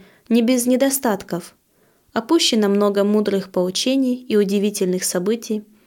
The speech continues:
а многое из того, что включено в детскую Библию в виде пересказа, могло бы быть изложено гораздо ярче. Библия — это Слово Божие, и все попытки пересказать её,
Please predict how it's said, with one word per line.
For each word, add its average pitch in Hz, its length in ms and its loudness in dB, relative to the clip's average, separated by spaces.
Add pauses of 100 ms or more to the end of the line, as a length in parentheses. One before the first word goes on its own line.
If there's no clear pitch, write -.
(320)
а 208 100 -2
многое 202 380 4
из 196 100 -2
того, 226 320 0
что 214 200 -6
включено 214 520 -2
в 185 80 -2
детскую 196 420 -2
Библию 202 600 0
в - 40 -6
виде 185 320 0
пересказа, 190 760 -2 (480)
могло 208 320 2
бы 247 140 4
быть 190 280 0
изложено 185 800 -2 (120)
гораздо 220 560 -2
ярче. 185 600 -4 (1040)
Библия — 214 580 0 (300)
это 254 240 0
Слово 233 420 2
Божие, 185 560 0 (520)
и - 40 -6
все 220 220 0
попытки 214 560 -4
пересказать 196 800 -2
её, 185 280 -2